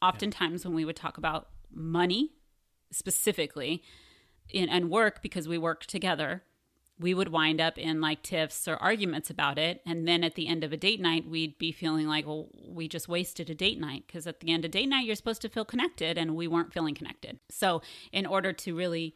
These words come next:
Speaker 2: um, treasure that time and make sure we were getting out of it what we intended to get out of it, we set up those rules so that we didn't wind up in arguments. I encourage you to do the same, to think about what are those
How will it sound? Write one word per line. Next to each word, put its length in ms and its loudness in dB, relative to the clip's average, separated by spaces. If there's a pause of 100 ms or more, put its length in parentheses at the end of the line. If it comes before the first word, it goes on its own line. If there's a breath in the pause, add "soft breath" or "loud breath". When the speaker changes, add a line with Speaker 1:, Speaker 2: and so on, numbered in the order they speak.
(140)
Speaker 2:
um, 200 -4
treasure 640 2
that 200 0
time 300 -2
and 100 -2
make 160 0
sure 520 -2
we 120 -4
were 120 -4
getting 320 0
out 160 -2
of 100 -4
it 100 -4
what 140 -4
we 140 0
intended 380 0
to 60 0
get 120 0
out 160 0
of 80 -4
it, 200 -2 (600 soft breath)
we 220 -2
set 200 0
up 160 -4
those 240 -6
rules 380 -10
so 200 -4
that 280 -2
we 140 0
didn't 320 -2
wind 240 -4
up 160 -6
in 80 -6
arguments. 500 -6
I 120 6
encourage 520 2
you 100 -2
to 120 -8
do 100 -2
the 80 -4
same, 260 0
to 80 -10
think 160 -4
about 240 2
what 140 0
are 80 0
those 460 -4